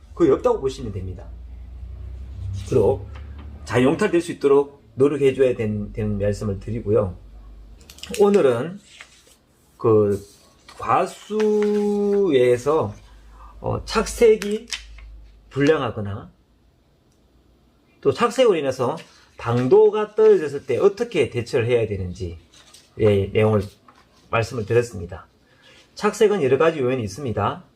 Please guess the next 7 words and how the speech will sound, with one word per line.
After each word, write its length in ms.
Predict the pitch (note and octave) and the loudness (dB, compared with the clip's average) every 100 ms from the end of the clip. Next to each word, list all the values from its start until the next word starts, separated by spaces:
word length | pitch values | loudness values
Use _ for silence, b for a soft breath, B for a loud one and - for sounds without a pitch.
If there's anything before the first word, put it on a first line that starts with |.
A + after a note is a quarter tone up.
| _ - | _ -4
외부적인 500 | G#2+ B2 D3 D3+ C3+ | 2 4 2 -2 -6
요인도 360 | A2 G#2 A#2 A2+ | -4 -4 -4 -6
있고 520 | A#2 - F#2+ A2+ F3+ _ _ _ _ _ _ | -8 -8 -8 -8 -8 _ _ _ _ _ _
또 100 | - | -8
직접적인 400 | A2+ E3 G3+ F3 | -6 -4 -4 -2
요인이 260 | A2 G#2 G#2 | 2 2 0
있고 420 | G2 - C3 - | -2 0 0 0